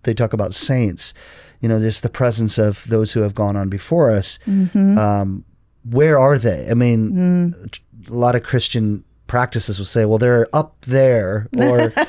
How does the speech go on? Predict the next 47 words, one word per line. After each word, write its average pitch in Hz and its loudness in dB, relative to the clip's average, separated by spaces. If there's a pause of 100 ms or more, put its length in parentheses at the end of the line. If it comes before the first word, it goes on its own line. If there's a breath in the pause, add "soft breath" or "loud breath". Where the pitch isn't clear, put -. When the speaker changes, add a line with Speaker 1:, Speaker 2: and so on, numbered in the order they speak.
(160)
Speaker 2:
<laughs> 220 -4
Speaker 1:
you 143 2
know, 139 2
Speaker 2:
Yeah. 139 0 (180)
Speaker 1:
I 277 0
don't 254 4
really 160 2
know. 127 4
I 131 4
don't 143 2
have 127 4 (120)
a, - 2
Speaker 2:
Yeah. 226 -2
Speaker 1:
I 156 0
don't 175 0
have 156 2
an 120 -2
answer 143 0
for 104 0
that 92 -6
other 139 2
than 123 0
to 117 0
say, 107 2 (480 loud breath)
you 131 2
know, 117 2
the 110 2
Bible 117 2
says, 104 0
it 120 -6
talks 123 -2
about 98 -4
the 110 -4
saints 110 -4
worshiping. 107 -2 (120)
Like, 196 2
I 107 0
Speaker 2:
Mm-hmm. - 2
Speaker 1:
know 147 4
that, 117 0
like, 101 -6
right 113 2
now 120 0
they're 98 -2
worshiping, 95 0
the 98 -4
angels 104 0